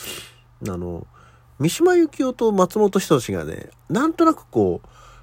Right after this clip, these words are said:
被るイメージがあるんだよね。うん。いや、もう単純にこう、髪型だったり、マッ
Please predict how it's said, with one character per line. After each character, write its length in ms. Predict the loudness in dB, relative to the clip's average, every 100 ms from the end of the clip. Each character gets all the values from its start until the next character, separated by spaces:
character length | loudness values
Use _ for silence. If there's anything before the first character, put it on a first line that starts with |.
| -16 -2
被 180 | 0 6
る 160 | 6 6
イ 120 | 4
メ 180 | 4 4
ー 60 | 2
ジ 180 | -4
が 200 | -8 -10 -18 -20 -20 -20 _
あ 160 | 0 0
る 140 | -2
ん 80 | -10
だ 120 | -12
よ 120 | -12
ね。 220 | -10 -10 -10 _ _ -20 _ _ -8
う 80 | -4
ん。 260 | -4 -8 -16 _
い 40 | -2
や、 140 | -2
も 120 | -2
う 20 | -2
単 240 | 0 0
純 160 | -4 -6
に 100 | -6
こ 300 | -2 0 0
う、 60 | -2 -20 -20 _ _ -6
髪 280 | -2 0 2
型 260 | 0 0
だ 100 | -2
っ 40 | -4
た 220 | -2 -2
り、 220 | -2 -6 -6
マ 200 | 0
ッ 60 | 0